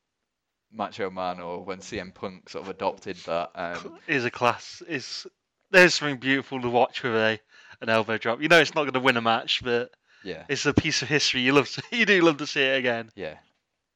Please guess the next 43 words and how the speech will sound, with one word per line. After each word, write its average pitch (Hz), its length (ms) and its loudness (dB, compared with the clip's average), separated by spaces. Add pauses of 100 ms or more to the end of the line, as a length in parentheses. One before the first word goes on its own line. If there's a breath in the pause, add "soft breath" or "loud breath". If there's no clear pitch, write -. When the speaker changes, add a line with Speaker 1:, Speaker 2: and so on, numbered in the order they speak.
(120)
Speaker 1:
The, 101 180 -4
like 104 180 -4
I - 20 -16
say, 85 180 -10
the 78 100 -12
height 98 280 -6
she - 100 -18
gets 85 240 -10
is, 82 120 -18 (600)
is 131 100 -20 (320)
pretty - 200 -8
incredible. 85 680 -10
Um, 87 240 -6 (360 soft breath)
looks 123 220 -2
like 110 200 -4
that's 107 240 -2
gonna 104 180 -8
be, 95 400 -4
um, 90 460 -8 (520)
an 95 120 -6
elimination, 95 640 -8
but 90 140 -8
the 90 60 -14
cover 107 320 -2
gets 98 200 -4
broken 101 340 -4
up 92 140 -14
by 95 140 -2
Sasha 92 340 -10
Banks, 95 400 -8
who 95 120 -12
then 95 220 -6
hits 92 400 -8
the, 90 420 -8
um, 90 400 -8 (320 soft breath)
running 98 380 -8
knee 92 540 -10
and 90 100 -10
eliminates, 90 800 -12
um, 82 240 -6 (100)
Kairi 87 240 -12
Sane. 87 380 -12
So, 87 360 -10